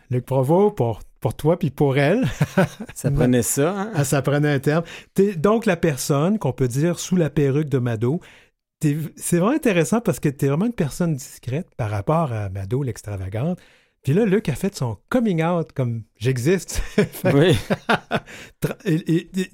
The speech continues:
Speaker 1: tu t'as donc publié une madographie qui souligne trente-cinq ans de carrière.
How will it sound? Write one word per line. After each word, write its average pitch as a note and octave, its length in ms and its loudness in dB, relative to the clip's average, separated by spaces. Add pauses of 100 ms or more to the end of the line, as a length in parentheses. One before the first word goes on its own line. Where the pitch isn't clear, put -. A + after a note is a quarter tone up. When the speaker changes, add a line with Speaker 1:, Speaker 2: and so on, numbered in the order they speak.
Speaker 1:
tu E3 120 -4
t'as F#3+ 200 0
donc G#3 300 0
publié D#3 580 0
une F3+ 140 0
madographie C#3+ 720 -2
qui - 80 -20
souligne A#3 340 -2 (300)
trente-cinq E3+ 560 -6
ans C3+ 100 -4
de C#3 80 -12
carrière. F2 460 -12